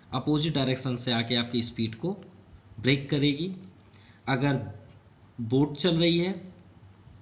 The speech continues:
वाटर पे, तो भी उसकी स्पीड को वाटर फ्लो करेगी और उसकी स्पीड को रोकेगी। तो भाई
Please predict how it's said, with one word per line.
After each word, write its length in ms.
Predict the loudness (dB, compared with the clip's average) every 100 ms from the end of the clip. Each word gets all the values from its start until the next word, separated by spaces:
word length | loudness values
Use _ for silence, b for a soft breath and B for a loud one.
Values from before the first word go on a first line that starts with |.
| -4
वाटर 300 | -2 0 -2
पे, 160 | 0 -2 -4 -14 -20 -20 -20 -20 -14 0
तो 120 | 2
भी 160 | 6 6
उसकी 300 | 4 2 -2
स्पीड 320 | 0 -2 -2
को 160 | 0 2
वाटर 440 | 2 0 0 -2 -2 -8 -2
फ्लो 160 | 0
करेगी 420 | 2 2 2 2 2
और 200 | 2 2
उसकी 280 | 0 -2 -4
स्पीड 320 | 0 -2 0
को 100 | -2
रोकेगी। 480 | -2 -2 -2 -2 -6 -10 B B B -8
तो 60 |
भाई 280 | -2 2 0